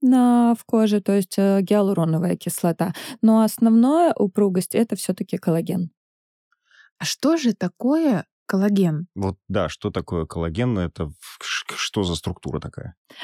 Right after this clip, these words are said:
Speaker 1: А, коллаген — это белок, который находится у нас в дерме, то есть, э, в среднем слое кожи,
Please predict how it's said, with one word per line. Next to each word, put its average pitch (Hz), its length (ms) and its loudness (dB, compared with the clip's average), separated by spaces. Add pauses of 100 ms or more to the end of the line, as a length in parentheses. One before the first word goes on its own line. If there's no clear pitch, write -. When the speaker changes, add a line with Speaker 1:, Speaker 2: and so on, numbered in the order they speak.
(160)
Speaker 1:
А, 190 220 2
коллаген — 226 540 0
это 214 460 2
белок, 185 400 0
который 220 400 0
находится 190 920 0
у 190 120 4
нас 190 420 2
в 196 140 0
дерме, 180 420 2
то 226 160 0
есть, 196 280 0
э, 190 100 2
в 185 60 -4
среднем 185 440 2
слое 185 380 2
кожи, 175 460 2